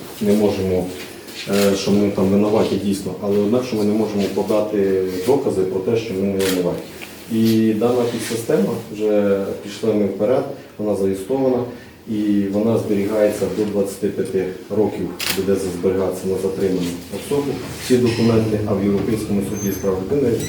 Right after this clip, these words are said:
витребуються до п'ятнадцяти років. Тобто ми трохи пішли вперед і трохи розвиваємося, йдемо і рухаємося тільки вперед. За це нас і хлопці полягають, за те, що ми боремося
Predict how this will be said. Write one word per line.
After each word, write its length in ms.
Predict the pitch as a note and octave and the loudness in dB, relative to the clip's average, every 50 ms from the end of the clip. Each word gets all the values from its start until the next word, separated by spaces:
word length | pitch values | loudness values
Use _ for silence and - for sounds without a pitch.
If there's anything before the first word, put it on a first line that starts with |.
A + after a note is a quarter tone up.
| G2+ G2 | 0 0
витребуються 560 | G2 G2 - G2 G2 - A2 A2+ A2 A2 - | 0 0 0 0 0 2 2 2 2 2 2
до 160 | - A2 A2 | 2 2 2
п'ятнадцяти 500 | A2 G#2+ - - - - - - - - | 2 2 0 0 0 -2 -2 -2 -4 -2
років. 180 | - - - - - - | -2 -2 -2 -2 -2 0
Тобто 180 | A2 - G#2+ G#2+ | -2 0 0 -2
ми 40 | G2 | -2
трохи 280 | - - G2 - F#2+ | -2 -4 -4 -4 -4
пішли 280 | F2+ - - - G2+ F#2 | -6 -6 -6 -4 -4 -2
вперед 420 | - - G2 G2 - - - - - - - - - - - - - A#2+ | -2 -2 -2 -2 -2 -2 -2 -4 -8 -12 -14 -14 -16 -16 -16 -12 -6 -2
і 120 | G2+ G2+ G2 G2 G2 F#2+ F#2 F#2 F#2 F#2 F2+ F2+ F2 - - - - - - - - - - - - - - - - - - - | 0 0 0 2 0 2 2 2 2 0 0 -2 -4 -4 -6 -10 -12 -14 -16 -18 -18 -20 -20 -20 -20 -20 -20 -20 -20 -18 -10 -8
трохи 420 | - G#2+ - - G2+ G2 F#2+ F#2+ F#2+ F#2 F#2 F#2 - - - | -6 -6 -4 -4 -2 0 0 0 0 -2 -4 -4 -6 -6 -2
розвиваємося, 680 | A2+ B2 C3 A2+ A2+ A2+ G#2 G2 F#2 E2+ E2 - - F#2 | 0 2 2 2 2 2 2 2 2 2 0 -4 -6 -4
йдемо 340 | F#2 G#2+ A2 A2 G#2+ G2+ G2 - - - - A2+ | 0 2 2 2 2 2 -2 -4 -6 -6 -4 -2
і 380 | A2 G#2+ G#2 G2+ G2+ G2+ G2+ | 0 0 2 2 2 2 2
рухаємося 500 | G2+ A2+ A2+ A2+ A2 G2 G2 - - G2+ | 2 2 2 2 2 2 2 2 0 -2
тільки 260 | - - A#2 A2 - | -4 -4 -4 -4 -2
вперед. 320 | G2 E2+ - G2 F2 E2+ - - - - - - - - | -2 -2 -2 -2 -4 -4 -4 -6 -10 -14 -16 -16 -10 -8
За 60 | G2+ | -8
це 160 | - - A#2 | -4 0 2
нас 200 | A2 G#2+ G#2 G2+ - - | 2 2 2 0 -2 -4
і 120 | - - | -6 -2
хлопці 260 | - A2+ A2 - - - | 0 0 0 0 -4 -4
полягають, 480 | - - G2 G2 F#2+ G2+ A#2+ B2+ A#2+ | -2 -2 0 0 0 2 2 2 2
за 200 | - - - A2+ | 0 -2 -4 -4
те, 60 | - | -2
що 80 | - G#2 | -2 -2
ми 60 | F#2+ | 0
боремося 320 | F#2 G#2 G#2+ G#2 G2 F#2 | 0 2 2 2 0 0